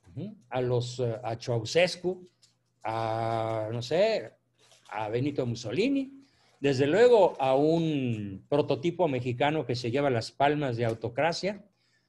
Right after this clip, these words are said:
Hoy estoy haciendo la revisión de mi libro Juárez, el presidente traidor y asesino.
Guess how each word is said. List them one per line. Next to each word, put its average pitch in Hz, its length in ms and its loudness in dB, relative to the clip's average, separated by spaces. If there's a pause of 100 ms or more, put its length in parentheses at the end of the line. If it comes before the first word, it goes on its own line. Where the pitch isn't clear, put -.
(360)
Hoy 196 520 6
estoy 151 800 4
haciendo 151 420 4
la 127 120 4
revisión 117 600 0
de 143 100 -2
mi 123 140 0
libro 135 720 4 (480)
Juárez, - 840 4 (320)
el 127 200 -4
presidente 143 680 2
traidor 123 520 2
y 135 60 0
asesino. 123 600 -2